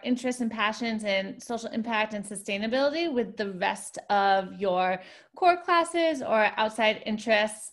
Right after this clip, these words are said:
Uh, maybe you all can talk a little bit about that balance, um, how you are engaged outside the certificate and how you're able to manage a life as a S F M B A one-year student or, uh,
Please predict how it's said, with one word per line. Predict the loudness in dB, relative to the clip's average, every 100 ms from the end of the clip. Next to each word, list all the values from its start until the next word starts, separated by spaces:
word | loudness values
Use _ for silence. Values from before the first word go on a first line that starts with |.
| _
Uh, | -8 -2
maybe | -2 0
you | 0
all | 0 0
can | -2 -6
talk | -4 -4
a | -2
little | -2 0 2
bit | 2 2 0
about | -2 2 2 2 -2 -4
that | -2 -2 -4 0
balance, | 0 0 -4 -6 -8 -4
um, | -4 -4 -8 -16 -20 -20
how | -2 2
you | 2 2 2
are | 0
engaged | -2 -2 -2 -2 -4
outside | -2 -2 -2 -4
the | -4
certificate | -8 -6 -6 -6 -4 -2 0
and | -2 -6
how | -4
you're | -4 -2 -4
able | -4 -4 -6
to | -2 -2 0 -4
manage | -4 -2 0 0 0 -2 -6 -4
a | -2
life | 0 0 0
as | -4 -2
a | 0 0 0
S | -4
F | -6 -6
M | -4 -2
B | 0
A | 2 2 2
one-year | 2 2 2 2
student | -2 -2 0 0 0
or, | 0 2
uh, | 2 0